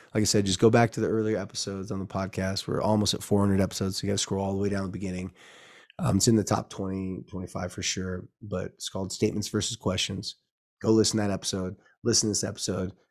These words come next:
and realize there's tons of people in your life that you can make statements that land with them, statements that help them feel,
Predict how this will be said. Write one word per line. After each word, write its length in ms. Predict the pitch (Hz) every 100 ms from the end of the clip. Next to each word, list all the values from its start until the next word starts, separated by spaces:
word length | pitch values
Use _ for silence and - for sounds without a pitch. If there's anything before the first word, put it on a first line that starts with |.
| _
and 100 | 110
realize 300 | 107 107 95
there's 140 | 95
tons 340 | - - 117 117
of 80 | 113
people 520 | 113 110 110 107 107
in 180 | 110 107
your 120 | 104
life 320 | 98 92 -
that 100 | -
you 120 | 101
can 160 | 101 95
make 180 | 92 -
statements 760 | - 110 117 123 127 - - _ _ _ _ _ -
that 200 | - -
land 340 | 104 107 117
with 160 | 117 -
them, 360 | 101 107 113 _ _ _ _ _ _ _
statements 480 | - 123 117 110 -
that 140 | 104
help 260 | - 117 -
them 220 | 113 107
feel, 640 | - 117 120 104 101